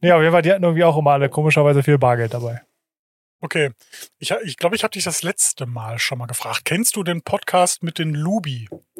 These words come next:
Speaker 2: dem Polizist?
Speaker 1: Nö.
Speaker 2: Der König vom Girlie.
Speaker 1: Ach so, doch, ja, ja,
Speaker 2: Ja,
Speaker 1: ja,
Speaker 2: hab ich
Speaker 1: ja,
Speaker 2: letztes Mal
Speaker 1: ja.
Speaker 2: schon
Speaker 1: Ja, das hast du mir schon mal
Speaker 2: Weil er
Speaker 1: gesagt.
Speaker 2: hatte auch so mit Autohandel so ein bisschen
Speaker 1: Ja,
Speaker 2: oder
Speaker 1: ja.
Speaker 2: Autoschieberei, irgendwie wurde da vorgeworfen, ne?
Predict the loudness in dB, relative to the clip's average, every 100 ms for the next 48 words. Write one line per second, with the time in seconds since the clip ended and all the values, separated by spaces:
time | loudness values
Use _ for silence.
0 | -12 -10 -6 -6 -4 -4 -4 -6 -16 _
1 | _ _ 2 2 2 -2 -8 -6 -2 0
2 | 0 2 0 0 2 2 2 -6 -14 _
3 | _ _ _ 2 4 4 4 2 2 -2
4 | 0 0 0 0 -2 -4 -4 -6 -8 -6
5 | -6 -4 -6 -6 -6 -4 -2 0 0 2
6 | 2 2 2 -2 -2 0 0 0 -2 -2
7 | -4 -4 -6 -6 -6 -4 -4 -2 -4 -6
8 | -6 -6 -8 -6 -4 -2 0 -2 -6 -8
9 | -8 -8 -8 -8 -8 -4 -2 -2 0 0
10 | 0 -4 -8